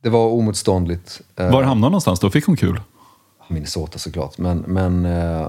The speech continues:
Speaker 2: Minnesota?
Speaker 1: ja, men nej, alltså, hon, hon träffade en man, fick två barn, men sen så f-, åkte hon faktiskt tillbaka till Sverige utan mannen. Så att, eh, det, det blev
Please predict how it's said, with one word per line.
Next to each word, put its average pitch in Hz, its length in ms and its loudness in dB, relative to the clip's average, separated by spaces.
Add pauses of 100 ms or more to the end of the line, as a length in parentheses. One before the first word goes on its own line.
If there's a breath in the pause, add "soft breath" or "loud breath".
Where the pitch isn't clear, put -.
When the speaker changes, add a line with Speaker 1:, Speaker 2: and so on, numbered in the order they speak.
Speaker 2:
Minnesota? 156 580 0
Speaker 1:
ja, 107 380 2
men 117 240 4
nej, 123 380 2
alltså, 123 200 2
hon, 127 280 2
hon 127 140 0
träffade 123 320 2
en 117 80 2
man, 98 380 0 (160)
fick 104 240 -4
två 95 180 -2
barn, 87 420 0 (460)
men 92 320 0
sen 90 160 0
så 87 340 -4 (220)
f-, - 240 -20 (200)
åkte 92 260 -2
hon 85 60 -2
faktiskt 85 200 -6
tillbaka 87 320 -2
till - 100 -12
Sverige 82 280 -6 (760 loud breath)
utan 90 360 0
mannen. 76 300 -4 (540)
Så - 160 -6
att, - 240 -10
eh, - 260 -8 (540)
det, - 240 -6
det 117 120 2
blev 123 380 0